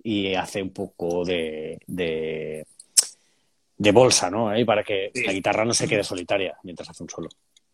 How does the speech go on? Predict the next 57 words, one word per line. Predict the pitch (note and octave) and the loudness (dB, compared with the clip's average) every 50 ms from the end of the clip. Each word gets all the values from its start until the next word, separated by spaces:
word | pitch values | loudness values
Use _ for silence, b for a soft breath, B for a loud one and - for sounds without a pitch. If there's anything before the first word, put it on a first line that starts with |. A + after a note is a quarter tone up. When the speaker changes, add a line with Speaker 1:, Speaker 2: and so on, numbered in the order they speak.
| _ _ _ _ _ _ _ _ _ _ _ _ _ - - _ | _ _ _ _ _ _ _ _ _ _ _ _ _ -20 -12 _
Speaker 2:
O | B2 A2+ | -6 -4
sea | G#2+ - A#2+ A2+ G#2+ | -2 0 0 0 0
que, | G#2 - A2+ A2 A2 A2 A2 G#2+ A2 G#2+ G#2+ A2 G#2+ | 0 0 0 2 2 2 2 2 2 2 2 2 2
bueno, | A#2 A#2+ A2+ | 2 2 2
por | G#2 G2+ | 2 0
lo | G2+ F#2 | -2 -2
que | G#2 | -2
me | G2 G2 F#2 | -2 -2 -2
cuentas, | - G#2 G#2 G2+ A2+ A2+ G#2+ G2+ | -2 -4 -2 0 0 0 0 -2
no, | G2 G2+ A2 A2 G#2 G2 F#2+ F#2+ | -4 -2 -2 0 0 0 -2 -4
no | G#2 G#2+ G2+ G2+ G2 F#2 | -6 -6 -4 -4 -4 -4
es | E2+ E2+ - - | -4 -6 -8 -8
fácil | - - E2+ E2+ - - F2+ D#2+ D#2 D#2 - - - | -8 -8 -8 -8 -10 -12 -14 -16 -16 -18 -20 -20 -14
llevar | G#2+ G2 G2+ G2+ G2+ G#2+ G#2+ G#2 G2+ G2+ G#2 - | -10 -6 -4 0 0 2 2 0 -2 -4 -8 -8
la | A2 A2 A2 G#2+ | -6 -4 -2 -2
vida | G#2 A#2 A2+ A2+ G#2+ G#2 G2+ | 0 0 0 0 0 0 0
de | G2+ G2+ | -2 -4
rockero | G2+ G#2 G2 - - A2+ A2 A2 A2+ A2+ | -4 -6 -8 -4 -2 -2 0 0 0 0
ni | A2+ A#2 A2 G#2 | 0 0 0 0
hacer | G2 G2 - A2+ G#2+ G#2 | -2 -2 -4 -6 -6 -6
una | G2+ F#2+ F#2 | -8 -8 -8
banda | F2 F#2 F#2 F2 F2 E2 D#2+ | -6 -6 -8 -10 -12 -18 -18
de | D#2 | -18
rock, | E2+ F2+ E2+ D#2+ D#2 | -18 -18 -18 -18 _
¿verdad? | D#2+ D#2 D2+ D#2 F2 F2+ F2+ | -20 -20 -20 -20 -20 -20 -20
No | F2+ E2+ F2+ F#2 | -20 -20 -20 -16
es | F2+ - - | -16 -12 -10
fácil | G#2+ G2+ - - G#2 F#2 | -8 -10 -10 -10 -16 -18
mantenerlo | F2 F2+ - - - - - F#2 F#2 F2+ A2+ | -16 -12 -10 -10 -10 -10 -10 -10 -8 -8 -8
Speaker 1:
Bueno. | - - - | -8 -10 -12
Speaker 2:
vivo | - - - - - - - - | -16 -18 -20 -20 -18 -18 -18 -18
y | - - - - - - - - - | -20 -20 -20 -20 -20 -20 -14 -6 0
Speaker 1:
Bueno, | A2+ A2+ A#2 C3 C3 G#2 F2 | 2 4 6 8 6 6 4
¿qué | F#2+ | 2
te | G2+ A2 | 2 2
voy | G#2+ | 2
a | A2 A2 | 4 4
contar | G#2+ - A2 G#2 | 4 4 4 6
Speaker 2:
¿En | G2+ | 6
qué | G2+ | 6
Speaker 1:
a | D3+ | 6
ti, | D#3 | 6
Speaker 2:
año, | - F3 - | 6 4 2
Speaker 1:
no? | A#2 B2+ | 0 -2
Speaker 2:
¿en | C3+ | 2
qué | - D3+ D#3+ | 4 6 6
año | E3 F3+ G3 | 6 6 4
empezasteis? | G3 A3 G#3+ - G#3 D#3 D3+ - - - G3+ D#3+ - - - - - - | 4 4 4 6 6 4 4 4 2 2 0 -2 -4 -6 -8 -8 -8 -10
Speaker 1:
<laughs> | - - D3 D#3 D#3+ E3 - - - - | -10 -10 -8 -8 -8 -8 -10 -12 -12 -6
Speaker 2:
Pero, | - - C3 | 0 4 6
Speaker 1:
Nosotros | B2+ B2 B2 - D3 C3+ B2 E3+ F#3+ F3 F#3 | 6 6 8 6 6 6 8 8 8 8 8
Speaker 2:
¿en | F3+ D3+ | 6 6
qué, | D#3+ | 6
Speaker 1:
empezamos | - E3 D#3+ F3+ G3 F3+ - | 4 4 4 4 4 4 4
Speaker 2:
en | F3 E3+ | 4 6
qué? | E3 | 6
Speaker 1:
en | D#3+ | 6